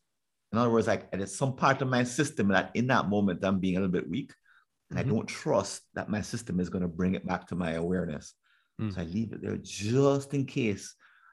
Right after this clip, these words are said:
Speaker 1: I need it to jog my memory. But the truth is, to get to where we're talking about, when you spend a few minutes a day on email, as little as possible, that's also one of the hurdles that you need to overcome.
Speaker 2: Mm.
Speaker 1: To get past that, seeing is remembering,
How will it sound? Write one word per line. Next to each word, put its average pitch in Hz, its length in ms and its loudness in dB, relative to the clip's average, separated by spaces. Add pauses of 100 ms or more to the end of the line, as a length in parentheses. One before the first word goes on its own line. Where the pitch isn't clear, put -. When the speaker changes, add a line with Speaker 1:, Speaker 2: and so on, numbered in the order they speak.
(600)
Speaker 1:
I 90 60 -6
need 107 220 2
it - 140 -2
to 101 60 -6
jog 95 300 0
my 92 140 2
memory. 90 480 0 (680)
But - 120 -6
the 131 60 0
truth 180 260 2
is, 95 320 2
to - 100 -4
get 117 220 4
to 147 80 2
where 127 160 6
we're 101 200 6
talking 95 380 0
about, 87 340 0 (200)
when 92 100 -2
you 92 80 -2
spend 95 340 0
a 92 40 -4
few 104 240 2
minutes 95 480 -2 (180)
a 95 60 -2
day 104 180 4
on 95 160 2
email, 92 320 0
as 87 140 -2
little 101 200 -2
as 98 120 -4
possible, 110 520 -2 (760)
that's 110 260 0
also 131 240 2
one 101 180 4
of 92 100 0
the 98 60 0
hurdles 95 380 0
that 85 180 -4
you 90 100 -2
need 90 180 -2
to - 80 -8
overcome. 82 500 -8 (640)
Speaker 2:
Mm. 117 140 0 (280)
Speaker 1:
To - 60 -16
get - 180 -2
past 92 280 0
that, 87 240 -2 (420)
seeing 127 460 4
is 101 160 0
remembering, 80 600 0